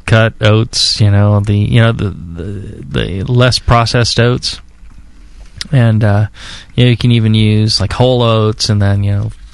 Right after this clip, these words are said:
boil 'em and, uh, you know, go that whole route. And then, uh, but I, I think, you know, you can use almost any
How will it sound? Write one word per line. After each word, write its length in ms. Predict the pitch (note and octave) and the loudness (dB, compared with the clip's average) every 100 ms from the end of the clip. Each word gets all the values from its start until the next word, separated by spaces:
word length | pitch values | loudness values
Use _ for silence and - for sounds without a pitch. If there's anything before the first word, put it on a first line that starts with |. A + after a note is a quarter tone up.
| B2+ | -8
boil 500 | A2 A#2 A#2+ A#2 A2+ | 0 2 2 2 2
'em 460 | G#2+ G#2 G#2 G#2 G2+ | 2 2 2 0 -2
and, 460 | G#2+ A2 A2 A2 | -4 -6 -8 -8
uh, 240 | - - A#2+ | -8 -6 -6
you 120 | A#2 G2 | -4 -4
know, 180 | G2+ - - - - | -6 -8 -16 -14 -4
go 120 | G#2+ | 0
that 220 | G#2 G#2 | 0 0
whole 180 | G2 G2+ | -2 -4
route. 300 | D#2+ C#2 - - - - - - - - - - - - - - - | -4 -6 -10 -20 -20 -20 -20 -20 -20 -20 -20 -20 -20 -18 -18 -8 0
And 200 | A2 A2 | 2 4
then, 260 | A2 G#2+ | 2 2
uh, 200 | G#2 G2 - - - - | 0 0 -4 -14 -6 -4
but 160 | E3 | -2
I, 160 | F#3 G3 - | -2 -2 -2
I 100 | F3+ | 0
think, 480 | G3 F3+ - - E3 | 0 -2 -6 -6 0
you 80 | |
know, 60 | D3 | 0
you 100 | D3 | 0
can 140 | D3 | 0
use 160 | D3 C3 | 2 2
almost 280 | B2+ A#2 A#2+ | 0 0 0
any 540 | A#2 A#2 A2 G#2+ G#2 | 2 2 2 0 -2